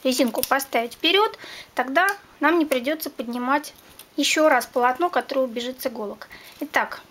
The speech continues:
распускаем петельный столбик. Кстати, хочу вам предложить ещё, м, один инструмент, который не входит в комплект дорогих современных машин. Это шильца. Вот, Деккер с шильцем.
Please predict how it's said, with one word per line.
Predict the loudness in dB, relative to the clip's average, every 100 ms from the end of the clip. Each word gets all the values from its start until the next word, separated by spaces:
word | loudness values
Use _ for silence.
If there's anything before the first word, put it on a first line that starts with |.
| -6
распускаем | -4 -2 -4 -2 2 2 0
петельный | -4 -2 2 2
столбик. | 2 0 0 -4 -12 -16 -20 -20 -20 -16
Кстати, | -6 -2 0
хочу | 2 2 4
вам | 4 4
предложить | 4 4 2 0
ещё, | 0 -2 0 0 0 -8 -20 -20 -20 -20 -4
м, | 0 2 0 0
один | 0 4 4
инструмент, | 4 4 4 4 4
который | 0 2 4
не | 6 4 2
входит | -2 0 2 2 -2 -8 -18 -18 -18 -20 -6
в |
комплект | 0 2 2 0 0 -6 -10 -4
дорогих | 0 2 2 -2
современных | -2 0 4 4 2 2
машин. | 0 2 -2 -4 -6 -2
Это | -2 0 0 0 -6 _ -12
шильца. | -2 -2 -2 -8 -16 -20 -20 _ -20 -20 -20 _ -18
Вот, | -16 -20 -20 -20 -14
Деккер | -6 -4 -2 -6 -6 -12 -20 _ _ -20 _ -20 -20 -4
с |
шильцем. | 0 2 0 -4 -14